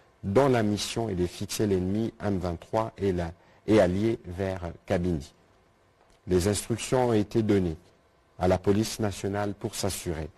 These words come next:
que c'est cette situation. Toujours sur ces chapitres de points d'information,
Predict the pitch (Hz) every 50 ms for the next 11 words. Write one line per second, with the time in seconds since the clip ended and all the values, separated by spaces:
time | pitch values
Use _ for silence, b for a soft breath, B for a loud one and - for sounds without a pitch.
0 | b b b b - 98 87 - - 101 90 - - 95 87 - - - 87 -
1 | - 90 80 78 - - - 78 76 - _ b b b b b b b b b
2 | b b b b b b b b b _ _ _ _ _ _ _ _ - _ _
3 | - 135 135 123 131 156 151 - - 131 120 - - 117 - - 117 110 - -
4 | 135 139 - - - 117 101 104 98 - - 110 107 104 95 87 - - 92 92
5 | 92 92 90 - - - - 78